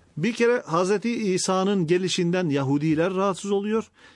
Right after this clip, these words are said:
İkincisi o dönemin iktidar sahipleri de rahatsız oluyor. Çünkü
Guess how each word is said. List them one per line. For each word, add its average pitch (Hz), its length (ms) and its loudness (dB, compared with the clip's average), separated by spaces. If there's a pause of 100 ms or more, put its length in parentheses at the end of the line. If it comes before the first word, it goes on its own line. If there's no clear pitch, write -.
(160)
İkincisi 240 680 0
o 165 160 0
dönemin 214 560 0
iktidar 165 480 -2
sahipleri 156 640 -2
de 220 80 0
rahatsız 120 380 -2
oluyor. 92 520 -6 (400)
Çünkü 208 520 -2